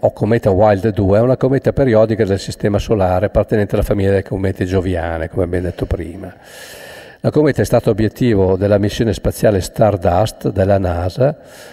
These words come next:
lanciata nel febbraio del novantanove. La sonda ha eseguito un incontro ravvicinato della cometa nel gennaio duemilaquattro e ha raccolto dei campioni del materiale emesso dalla chioma cometaria,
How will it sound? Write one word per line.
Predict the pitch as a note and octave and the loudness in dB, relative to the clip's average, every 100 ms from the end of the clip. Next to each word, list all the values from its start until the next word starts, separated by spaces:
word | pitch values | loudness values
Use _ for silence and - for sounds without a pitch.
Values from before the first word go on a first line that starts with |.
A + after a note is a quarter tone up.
| - | -4
lanciata | C3 A#2+ A2+ G2+ A#2 | -4 0 2 2 2
nel | G2 | 0
febbraio | - - F#2+ F#2+ | 0 0 2 4
del | F#2 F#2 | 2 2
novantanove. | F#2 F2+ F2+ - E2+ D2+ D#2 F#2 G2+ - - _ _ _ _ - - - - - - | 2 0 0 -2 -2 -2 -4 -8 -12 -20 -20 _ _ _ _ -20 -20 -20 -20 -20 -4
La | B2+ | 0
sonda | D#3 C3 G#2 | 4 4 4
ha | G#2+ | 4
eseguito | G2 A2+ G#2 G#2+ | 2 0 0 0
un | G2+ | 0
incontro | G2 B2+ A2+ G#2 | 0 0 0 0
ravvicinato | G2+ F#2+ - A2+ B2+ D3+ A2 | 0 0 -2 0 2 2 0
della | G2+ G2 | 0 0
cometa | - G2 F#2 F2+ F#2 B2+ C#3 - - - _ _ _ _ - | 0 0 0 -2 0 0 0 -2 -12 -20 _ _ _ _ -6
nel | G#2 F#2+ | -4 0
gennaio | G#2 G2+ A2+ G2+ | 0 2 4 2
duemilaquattro | G2 F#2+ G2+ - F#2+ D#2+ - - F2+ - - - - - | 0 0 -2 -2 -2 -2 -4 -8 -8 -10 -20 -20 -20 -8
e | C#3+ C#3+ | 0 4
ha | C#3 | 6
raccolto | C3+ - B2 - G#2 | 4 4 4 4 0
dei | A2 | 0
campioni | - A2+ G2+ C#3+ A#2+ | 0 0 2 2 2
del | G2+ G2 | 2 2
materiale | G#2 B2 A#2+ A#2 C3 | 0 2 4 4 4
emesso | G#2 G#2 - | 2 0 0
dalla | G#2 G2+ G#2 | 0 2 0
chioma | - A2 G#2+ | 2 2 2
cometaria, | - G2 G2+ - F2 E2 F2+ E2+ G2+ | -2 -2 -2 0 -2 -2 -4 -4 -6